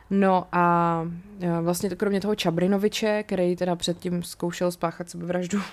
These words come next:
<laughs> a tady toho Principa, tak, eh,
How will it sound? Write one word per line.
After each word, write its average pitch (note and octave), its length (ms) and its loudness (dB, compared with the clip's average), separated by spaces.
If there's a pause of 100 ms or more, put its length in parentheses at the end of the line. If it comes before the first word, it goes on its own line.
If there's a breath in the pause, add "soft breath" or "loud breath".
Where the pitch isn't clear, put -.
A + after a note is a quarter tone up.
(120)
<laughs> - 240 -20
a - 60 -8
tady F#3 180 -4
toho G3 160 -4
Principa, F3 520 -6 (480 loud breath)
tak, F3+ 460 0
eh, F#3 60 -2